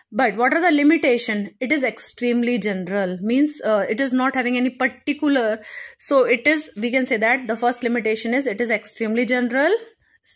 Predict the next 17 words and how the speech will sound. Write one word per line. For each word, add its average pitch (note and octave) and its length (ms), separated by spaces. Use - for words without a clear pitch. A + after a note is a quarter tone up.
It C4+ 120
includes D#4 560
many D4 300
reactions F#3+ 680
such B3+ 180
as C#4 140
oxidation B3 600
reduction C4 680
reactions, A#3 500
which A#3 200
can C4 260
perhaps A#3 480
be C4+ 140
better A3 420
considered A3 500
from G#3 280
the D#4+ 100